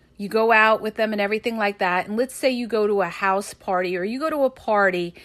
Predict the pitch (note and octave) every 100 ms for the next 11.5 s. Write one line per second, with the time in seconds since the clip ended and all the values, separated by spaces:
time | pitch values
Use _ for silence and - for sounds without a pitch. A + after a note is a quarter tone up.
0 | - - - C4 C4+ D4 D#4+ - C4+ B3+
1 | A#3+ A#3+ A#3 G3 F#3+ F#3 - _ _ -
2 | A3+ C#4 C#4 - A#3+ A#3+ G#3 G#3+ G#3+ G3
3 | F3+ F3+ F3+ G#3+ A3+ A3+ G#3+ A3+ G#3 G3
4 | - G3 G3 - G3 F#3+ - F#3+ F#3 F3+
5 | - _ - - A3 G#3+ G#3 F#3 F#3+ F3+
6 | E3+ - - - - G#3+ G3 F#3 G#3 G3+
7 | G#3 - - F#3 E3+ D#3+ D#3+ - - -
8 | - - A3+ A#3+ B3 C4 C4+ - B3+ A#3+
9 | A3+ G#3+ G3+ G3+ G3+ G3 G3 F3 - G#3+
10 | G#3 G#3+ G#3+ G#3+ G3 G3 G3 F#3+ F3+ -
11 | F#3 F3+ E3+ C#3+ A#2+